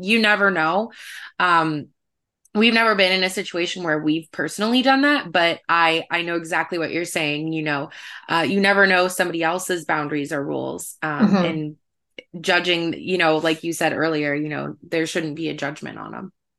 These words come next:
Speaker 2: Yeah, and you don't know anyone else's. So even though protection seems like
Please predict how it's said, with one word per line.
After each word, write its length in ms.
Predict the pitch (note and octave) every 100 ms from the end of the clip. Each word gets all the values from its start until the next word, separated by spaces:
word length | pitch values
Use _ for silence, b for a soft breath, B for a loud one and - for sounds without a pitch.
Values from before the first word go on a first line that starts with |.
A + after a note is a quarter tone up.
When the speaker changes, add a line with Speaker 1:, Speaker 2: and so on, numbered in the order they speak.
| _ _ _ -
Speaker 2:
Yeah, 140 | C#4+
and 160 | - B3+
you 140 | C4
don't 280 | C4 C#4+ -
know 120 | G3
anyone 240 | F3+ F3 E3
else's. 320 | D#3+ G#3 G#3
So 140 | A3
even 280 | G#3+ B3+ A#3+
though 80 | G#3+
protection 580 | G#3+ G3+ A3 A3 F3+ F3+
seems 540 | - F3+ A#3+ A#3 A3+
like 400 | D#3+ F3 D#3+ -